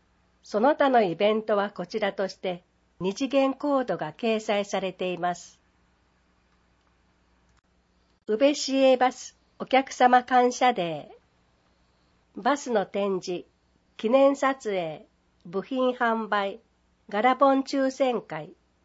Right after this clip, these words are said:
バスと綱引きなど。日時、九月二十七日土曜、十時から十五時。吹き出しに、九月二十七日は、宇部市営バスでお出かけしよ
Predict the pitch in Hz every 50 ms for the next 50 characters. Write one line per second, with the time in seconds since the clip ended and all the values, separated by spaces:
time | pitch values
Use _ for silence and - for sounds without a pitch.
0 | _ _ _ _ - 190 247 294 294 - 262 247 - 180 156 - - - - 220
1 | 233 240 240 240 - _ - 247 226 185 165 147 - - - - _ _ _ _
2 | _ _ _ _ _ _ _ _ _ _ _ - 247 269 277 269 - 247 196 165
3 | 170 165 135 - _ _ _ _ _ _ _ _ _ - - 302 285 294 262 240
4 | - - 180 190 247 262 262 240 254 226 208 190 - - - - 233 226 220 214
5 | 214 - 226 214 165 185 180 180 180 185 175 165 151 135 - - _ _ _ _
6 | _ _ _ - 170 - 277 302 294 277 233 208 185 - 190 175 165 160 160 160
7 | 151 - 254 247 233 214 165 170 165 160 - - - - _ _ _ _ _ _
8 | _ _ _ _ _ _ _ - - 226 - - 254 247 240 240 240 - 254 233
9 | 233 220 226 233 - _ _ _ _ _ _ _ _ _ - - 302 294 277 247
10 | 240 - 196 190 240 269 254 240 247 226 202 175 - - - 202 202 202 202 -
11 | 202 180 165 151 147 156 _ _ _ _ _ _ _ _ - 208 202 277 277 277
12 | - - 277 277 269 269 262 254 240 254 262 - 202 165 175 - - - - 170
13 | 175 196 214 214 226 220 226 226 208 214 - 220 202 190 180 165 143 131 -